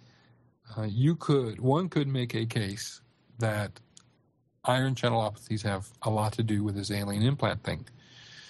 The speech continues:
And I would challenge, you know, and I've sort of written to Doctor Lear, and I haven't had a response, but I have contacted him, and I said, you know, "Have you ever thought about this?" Um, and it's been an interesting thing because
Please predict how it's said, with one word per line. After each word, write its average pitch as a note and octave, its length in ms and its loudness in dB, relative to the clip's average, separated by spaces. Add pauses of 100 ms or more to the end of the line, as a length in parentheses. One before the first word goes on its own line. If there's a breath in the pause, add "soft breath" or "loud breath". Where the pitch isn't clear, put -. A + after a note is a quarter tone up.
(400 loud breath)
And A2+ 100 6
I A#2 140 4
would C3 160 4
challenge, G#2 760 -2 (220)
you G#2+ 100 -6
know, G2+ 540 -6
and A2+ 120 0
I've A#2 200 2
sort B2 200 -2
of G2+ 140 -2
written A#2 360 2
to G#2+ 520 -2 (140)
Doctor G#2+ 640 -2
Lear, G#2+ 580 2 (160)
and G#2+ 100 -2
I G2+ 140 2
haven't G#2 260 0
had G#2 120 2
a F#2+ 80 0
response, G2+ 520 0
but - 280 -2 (720 loud breath)
I A#2+ 60 4
have A#2 120 2
contacted A#2+ 540 2
him, G#2 240 0
and G#2 80 -2
I G#2 60 -4
said, A2 180 -6
you A2 80 0
know, G#2 100 0
"Have G#2+ 160 0
you A#2 120 2
ever A2 160 0
thought E3 280 2
about G2 320 -4
this?" - 360 -10 (800 soft breath)
Um, A2+ 460 0 (100)
and B2+ 120 4
it's B2+ 120 2
been F#3+ 160 4
an D3+ 100 4
interesting C#3+ 400 0
thing D#3 260 4
because A2+ 960 0